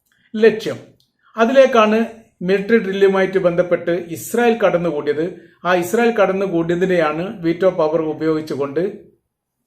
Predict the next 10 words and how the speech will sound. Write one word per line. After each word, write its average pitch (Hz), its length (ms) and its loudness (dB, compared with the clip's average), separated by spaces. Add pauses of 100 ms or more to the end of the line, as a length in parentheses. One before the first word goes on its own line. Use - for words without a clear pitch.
(100)
തുർക്കി 170 340 -4
പുറത്താക്കുകയും 139 720 -6
ചെയ്തത്. 110 280 -14 (500)
അപ്പോൾ 220 240 2
നിലവിലെ 269 380 2
സാഹചര്യം 214 540 2
എന്ന് 190 140 -2
പറഞ്ഞാൽ, 165 460 -2 (800)
നയതന്ത്ര 240 640 2
ബന്ധം 202 460 -2